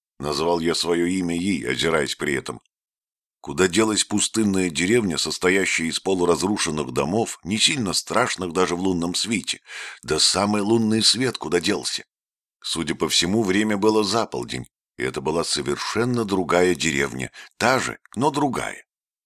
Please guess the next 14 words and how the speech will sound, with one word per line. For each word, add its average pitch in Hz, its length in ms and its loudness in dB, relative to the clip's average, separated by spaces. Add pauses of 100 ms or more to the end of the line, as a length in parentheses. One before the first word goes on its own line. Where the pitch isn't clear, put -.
(320)
Тут 73 220 -6
в - 60 -12
домах 80 440 0
явно 101 440 0
была 95 260 2
жизнь, 73 460 -6 (340)
из 78 240 -4
них 95 260 0
выходили 90 580 0
и 107 80 2
в 82 120 -6
них 104 200 0
входили 95 500 0
люди, 82 440 -2